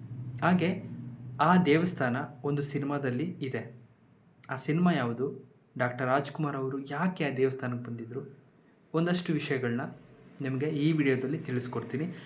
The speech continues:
ಹಾಗೆ ಆ, ಆ ದೇವಸ್ಥಾನಕ್ಕೆ ನಾನು ಹೋಗಿದ್ದೆ, ವಿಡಿಯೋ ಕೂಡ ಮಾಡಿದ್ದೀನಿ. ಆದರೆ ಆ ದೇವಸ್ಥಾನದ ಹೊರಗಡೆ ಮಾತ್ರ ವಿಡಿಯೋ ಮಾಡಿದ್ದೀನಿ, ದೇವ್ರನ್ನ ತೋರಿಸೋ ಹಾಗಿಲ್ಲ, ಅಂದರೆ ಕ್ಯಾಮ್ರಾ ಯಾರನ್ನೂ ಬಿಡಲ್ಲ, ಯಾವುದೇ ರೀತಿ ಆ ವಿಡಿಯೋ ಶೂಟ್ ಮಾಡೋ ಹಾಗಿಲ್ಲ.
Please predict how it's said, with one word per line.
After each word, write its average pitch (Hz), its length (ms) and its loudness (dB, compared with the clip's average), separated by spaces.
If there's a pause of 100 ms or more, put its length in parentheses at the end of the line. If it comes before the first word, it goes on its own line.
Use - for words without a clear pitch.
(180)
ಹಾಗೆ 156 560 4 (1160)
ಆ, 139 80 6 (200)
ಆ 143 100 4
ದೇವಸ್ಥಾನಕ್ಕೆ 170 580 2
ನಾನು 135 140 0
ಹೋಗಿದ್ದೆ, 135 640 0 (300)
ವಿಡಿಯೋ 151 340 6
ಕೂಡ 156 160 2
ಮಾಡಿದ್ದೀನಿ. 131 640 0
ಆದರೆ 151 640 0 (120)
ಆ 135 60 0
ದೇವಸ್ಥಾನದ 147 680 2 (280)
ಹೊರಗಡೆ 135 460 2
ಮಾತ್ರ 143 360 0
ವಿಡಿಯೋ 131 280 2
ಮಾಡಿದ್ದೀನಿ, 120 540 -2 (480)
ದೇವ್ರನ್ನ 165 400 4
ತೋರಿಸೋ 139 440 0
ಹಾಗಿಲ್ಲ, 110 380 -4 (260)
ಅಂದರೆ 180 280 -4
ಕ್ಯಾಮ್ರಾ 131 440 0
ಯಾರನ್ನೂ 120 300 0
ಬಿಡಲ್ಲ, 120 500 -2 (260)
ಯಾವುದೇ 127 240 0
ರೀತಿ 123 440 -2 (280)
ಆ 117 100 -2
ವಿಡಿಯೋ 131 280 2
ಶೂಟ್ - 280 -6
ಮಾಡೋ 131 180 0
ಹಾಗಿಲ್ಲ. 117 460 -4